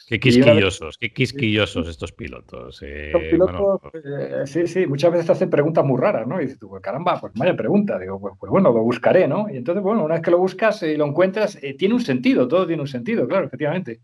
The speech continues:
Speaker 2: Además, eh, luego, bueno, cuando digamos la solución, os diré además por qué y cómo, y cómo se usa esto.
Speaker 1: Ujú.
Speaker 2: Bueno, pues nada, pues esto es lo que, esto es lo que hacemos. Metemos el, el origen, metemos el destino, ya estamos en la segunda fotografía.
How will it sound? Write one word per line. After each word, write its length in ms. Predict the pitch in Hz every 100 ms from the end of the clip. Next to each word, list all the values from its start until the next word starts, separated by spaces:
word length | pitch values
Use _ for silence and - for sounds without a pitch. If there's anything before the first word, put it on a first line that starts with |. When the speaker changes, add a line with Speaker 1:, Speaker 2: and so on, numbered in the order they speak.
| _ _ _ -
Speaker 2:
Además, 460 | 127 139 180 190 170
eh, 80 |
luego, 680 | 139 160 175 190 147 135 127 120
bueno, 240 | 117 156 147
cuando 200 | 113 110
digamos 320 | 120 151 160
la 80 | 165
solución, 400 | 165 147 147 170
os 100 | 147
diré 160 | 127 147
además 260 | 151 151
por 240 | - 180 139
qué 300 | 170 190 185
y 240 | 139 127
cómo, 720 | - 147 143 135 127 120 107 -
y 240 | - -
cómo 260 | - 151 139
se 100 | 127
usa 240 | 127 -
esto. 240 | - - - _ _ - - -
Speaker 1:
Ujú. 320 | 87 101 147
Speaker 2:
Bueno, 260 | 151 226 190
pues 140 | 185
nada, 260 | 226 247 254
pues 160 | 143
esto 160 | 185 240
es 40 |
lo 60 | 208
que, 300 | 160 139 135
esto 160 | 147 190
es 40 |
lo 80 | 151
que 60 |
hacemos. 260 | 123 113 98
Metemos 420 | 117 160 170 165
el, 500 | 156 143 143 135 131
el 200 | 139 139
origen, 500 | 151 208 208 220 202
metemos 360 | 123 127 139 156
el 80 | 143
destino, 360 | 156 214 208
ya 100 | 156
estamos 300 | 127 151 139
en 80 | 143
la 60 | 131
segunda 300 | 139 143 143
fotografía. 640 | 143 151 156 202 208 220